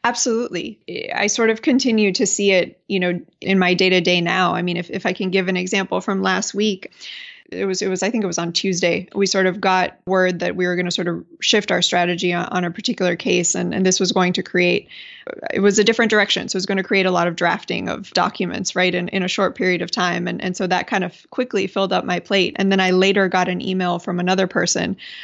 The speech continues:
that needed help with sort of a very urgent matter,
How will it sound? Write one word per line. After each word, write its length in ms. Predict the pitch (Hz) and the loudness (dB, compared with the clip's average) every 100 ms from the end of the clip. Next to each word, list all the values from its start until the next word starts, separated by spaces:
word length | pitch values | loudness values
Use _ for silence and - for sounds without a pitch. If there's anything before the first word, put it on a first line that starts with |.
| - | -6
that 200 | 185 185 | -2 0
needed 280 | 196 185 185 | 2 2 2
help 260 | 190 180 180 | 2 0 0
with 140 | 180 | -2
sort 220 | - 175 | 0 0
of 40 | 170 | 0
a 60 | |
very 280 | 170 175 170 | 2 2 2
urgent 360 | - 185 180 175 | 2 2 2 -2
matter, 400 | 175 - - - | -2 -2 -2 -4